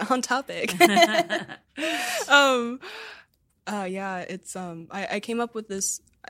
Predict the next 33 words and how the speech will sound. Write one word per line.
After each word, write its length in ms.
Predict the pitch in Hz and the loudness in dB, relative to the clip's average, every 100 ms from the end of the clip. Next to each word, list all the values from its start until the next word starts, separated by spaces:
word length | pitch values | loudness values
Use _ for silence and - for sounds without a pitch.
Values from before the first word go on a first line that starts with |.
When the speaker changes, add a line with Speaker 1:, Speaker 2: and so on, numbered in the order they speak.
| - | -8
Speaker 1:
idea 320 | 185 185 180 | -6 -2 -2
originally, 520 | 175 175 175 180 170 | 0 -2 -2 -4 -4
like, 160 | 165 160 | -4 -4
I 40 | |
just 200 | 165 170 | -2 -2
had 120 | 180 165 | -2 -2
this 140 | 170 | -2
idea 360 | 170 165 160 151 | -2 -4 -4 -4
of, 100 | 151 | -2
like, 280 | 147 151 - _ _ _ | -4 -4 -10 _ _ _
me 220 | - 220 208 | -2 2 2
and 100 | 202 | 2
a 100 | 196 | -2
girl 340 | 190 180 180 | -2 0 0
doing, 220 | 185 185 | -2 -4
like, 160 | 180 180 | -4 -4
a 40 | |
fairy 460 | 185 - 165 170 175 | -6 -4 -4 -2 -2
shoot 420 | 170 - 160 - | -2 -2 -2 -6
for 200 | - 160 | -8 -6
OnlyFans, 800 | - 165 170 160 156 156 156 170 - | -6 -6 -6 -6 -6 -6 -6 -8 -6
but, 160 | 156 | -8
like, 360 | 156 151 151 - | -4 -4 -6 -10
we're 100 | 196 | -12
just, 180 | 190 170 | -10 -10
like, 160 | 175 - _ _ - | -12 -14 _ _ -12
playing 180 | 180 | -10
with 100 | 170 | -8
each 140 | 175 175 | -8 -8
other's 220 | 170 156 | -8 -8
hair 280 | 196 185 175 | -8 -8 -8
and, 160 | 175 | -8
like, 160 | 175 170 | -12 -14